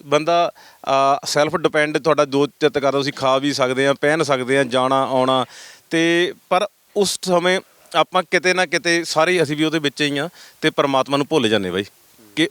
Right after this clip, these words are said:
ਉਹ ਸਮਾਂ ਸ਼ੁਕਰਾਨਾ ਕਰਨੇ ਦਾ ਹੁੰਦਾ। ਉਸ ਸਮੇਂ ਅਸੀਂ ਪਰਮਾਤਮਾ ਸਾਤੋਂ ਵਿਸਰ ਜਾਂਦਾ ਆ, ਤੇ ਮਾੜੇ ਹਾਲਾਤਾਂ ਦੇ ਵਿੱਚ ਜਾ ਕੇ, ਜਿੱਦਾਂ ਹੁਣ ਬਾਈ ਨੇ ਕਿਹਾ ਕਿ ਮੈਂ ਹੁਣ ਇਹ ਅੰਮ੍ਰਿਤ ਛਕ ਕੇ ਸਿੰਘ ਸੱਜ ਜਾਣਾ,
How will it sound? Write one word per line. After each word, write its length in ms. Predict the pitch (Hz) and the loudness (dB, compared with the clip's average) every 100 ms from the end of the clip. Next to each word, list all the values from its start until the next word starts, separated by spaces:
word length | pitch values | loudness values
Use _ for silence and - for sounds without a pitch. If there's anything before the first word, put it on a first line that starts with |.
| - | 0
ਉਹ 160 | 170 202 | 0 0
ਸਮਾਂ 280 | 165 151 | 0 0
ਸ਼ੁਕਰਾਨਾ 460 | 151 143 135 127 131 | 0 2 2 2 2
ਕਰਨੇ 280 | 135 127 127 | 2 0 0
ਦਾ 100 | 120 | 0
ਹੁੰਦਾ। 160 | 117 | 0
ਉਸ 160 | 147 151 | 0 0
ਸਮੇਂ 260 | 156 143 139 | 0 0 0
ਅਸੀਂ 120 | 139 | 0
ਪਰਮਾਤਮਾ 600 | 139 127 123 131 139 139 - - - | 0 2 0 2 2 0 -4 -20 -8
ਸਾਤੋਂ 340 | - 135 165 | -4 0 0
ਵਿਸਰ 300 | 143 143 156 | 2 2 2
ਜਾਂਦਾ 380 | 147 120 113 123 | 2 0 2 0
ਆ, 40 | 160 _ | -2 _
ਤੇ 80 | - | -2
ਮਾੜੇ 340 | 175 143 160 202 | 0 0 0 2
ਹਾਲਾਤਾਂ 340 | 190 185 190 | 0 0 0
ਦੇ 80 | 185 | 0
ਵਿੱਚ 200 | 180 175 | -2 -2
ਜਾ 220 | 170 151 | 0 0
ਕੇ, 140 | 151 | -2
ਜਿੱਦਾਂ 200 | 147 139 | -4 0
ਹੁਣ 100 | 143 | 0
ਬਾਈ 180 | 143 139 | 0 0
ਨੇ 100 | 143 | -2
ਕਿਹਾ 200 | 135 147 | 0 -2
ਕਿ 100 | 147 | 0
ਮੈਂ 180 | 147 135 | 0 2
ਹੁਣ 180 | 135 135 - - - - - | 2 0 -2 -20 -20 -20 -4
ਇਹ 500 | 123 131 131 127 131 - | 0 2 4 4 2 0
ਅੰਮ੍ਰਿਤ 280 | 151 143 151 | 0 0 0
ਛਕ 120 | 143 | -2
ਕੇ 100 | 147 | -2
ਸਿੰਘ 240 | 139 135 | -2 0
ਸੱਜ 200 | 160 127 | 0 0
ਜਾਣਾ, 240 | 98 113 | 0 -2